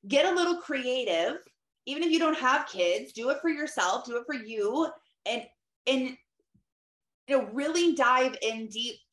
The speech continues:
to the main reason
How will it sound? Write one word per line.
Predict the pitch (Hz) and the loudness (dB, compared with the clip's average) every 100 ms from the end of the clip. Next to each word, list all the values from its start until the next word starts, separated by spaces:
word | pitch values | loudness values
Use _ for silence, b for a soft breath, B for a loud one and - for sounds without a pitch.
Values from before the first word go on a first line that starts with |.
| - | -8
to | 226 202 196 196 196 - _ | -2 0 2 0 -2 -14 _
the | 202 180 | -4 -2
main | 165 190 190 208 214 | -4 -6 -4 -6 -6
reason | 175 185 180 202 180 175 190 | -2 0 -2 -4 -6 -6 -10